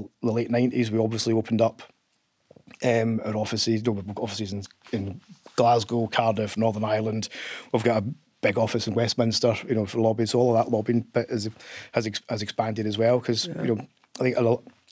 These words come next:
Speaker 1: it's one of these strange things that people see the member services side of it, because, you know, if you phoned up, you've got a lawyer that they've sorted it out. But a lot of what we do is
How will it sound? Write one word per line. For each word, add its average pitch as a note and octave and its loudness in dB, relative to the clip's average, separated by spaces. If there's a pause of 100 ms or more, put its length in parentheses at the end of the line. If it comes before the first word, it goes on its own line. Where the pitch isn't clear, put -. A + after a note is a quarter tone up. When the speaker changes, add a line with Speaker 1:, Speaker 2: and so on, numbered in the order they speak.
Speaker 1:
it's C3 -6
one D3+ 4
of E3 4
these C#3 4
strange A#2+ 0
things B2 4
that - -2
people D#3 2
see C3 0 (320)
the A2+ -2
member A2 -2
services A#2 -2
side C3+ 2
of D3 2
it, E3+ -2
because, G#2 -4
you G#2 -4
know, A#2+ 2
if A#2 -6
you C3 -4
phoned G#2 -8
up, G#2 -4
you've G2 -10
got A#2+ -2
a - -6
lawyer G2+ -6
that G2+ -8
they've F#2+ -12
sorted G#2+ -8
it F2 -6
out. G#2 -4 (720)
But A2+ 0
a A2+ 0
lot B2 4
of B2+ -4
what A#2 -2
we A#2 -4
do A2 -4
is G#2 -4